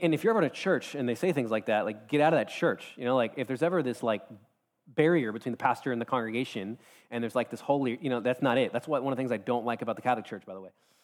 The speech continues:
Uh, there is a barrier, and in their teaching, they, in the ecclesiastical order, that, that, that the pastors, the priests are someone to be, um, um,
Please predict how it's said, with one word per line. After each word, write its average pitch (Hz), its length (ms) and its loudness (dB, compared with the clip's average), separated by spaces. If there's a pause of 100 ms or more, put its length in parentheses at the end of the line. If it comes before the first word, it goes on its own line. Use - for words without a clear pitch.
(160)
Uh, 123 80 2
there 123 140 0
is 143 80 0
a - 20 -2
barrier, 131 420 2
and 104 140 -4
in 123 100 0
their 120 120 0
teaching, 123 420 -4
they, 113 180 0
in 117 120 -6
the 107 80 -2
ecclesiastical 131 720 0
order, 127 320 0
that, 110 180 -6
that, 113 140 -8
that 107 140 -8
the 113 60 -14
pastors, 123 380 -4
the 104 80 -12
priests 120 260 -6
are 117 120 0
someone 123 280 -2
to 117 140 -8
be, 110 260 -4 (440)
um, 107 400 0 (120)
um, 98 440 -4